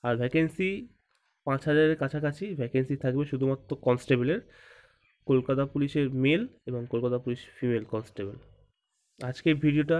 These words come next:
এতটুকুই। ভিডিওটি ভালো থাকলে সাবস্ক্রাইব করে দাও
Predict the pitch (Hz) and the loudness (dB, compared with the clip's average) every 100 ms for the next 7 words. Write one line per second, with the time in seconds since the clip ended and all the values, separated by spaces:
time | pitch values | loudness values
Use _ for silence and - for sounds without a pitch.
0 | 185 - 123 139 147 147 233 - _ _ | 0 -6 -2 -2 -2 -2 -4 -6 _ _
1 | _ _ _ _ _ 131 131 135 131 135 | _ _ _ _ _ -2 0 0 2 2
2 | 143 143 180 208 - 120 - - 131 143 | 2 0 -2 -6 -12 -12 -12 -4 -2 -2
3 | 151 147 139 | 0 0 0